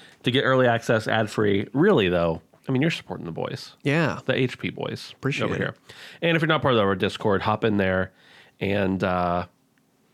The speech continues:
Speaker 1: see what's going on. You
Speaker 2: Yeah.
Speaker 1: can do the Patreon at patreon dot com slash handsome phantom. Discord's at handsome phantom dot com slash discord.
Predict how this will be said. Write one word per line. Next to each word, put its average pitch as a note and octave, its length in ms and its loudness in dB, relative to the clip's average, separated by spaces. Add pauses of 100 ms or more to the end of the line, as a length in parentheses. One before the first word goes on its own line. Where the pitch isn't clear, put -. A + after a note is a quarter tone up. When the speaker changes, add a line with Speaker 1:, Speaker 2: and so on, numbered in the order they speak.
(520)
Speaker 1:
see C3 120 0
what's A#2 120 0
going G2+ 200 0
on. F2 160 -2 (100)
You C#3+ 120 -2
Speaker 2:
Yeah. D3+ 40 0
Speaker 1:
can C3 140 0
do C#3+ 180 4
the C#3+ 80 0
Patreon D3 540 2
at G#2+ 80 -2
patreon C3 300 0
dot B2 120 0
com B2+ 160 0
slash A#2+ 220 -4
handsome A#2+ 240 -2
phantom. B2 340 0 (320)
Discord's C3 480 2
at - 80 -4
handsome B2+ 340 -4
phantom A#2+ 240 0
dot A2 160 0
com A2+ 200 -2
slash G2 260 -6
discord. C3+ 560 0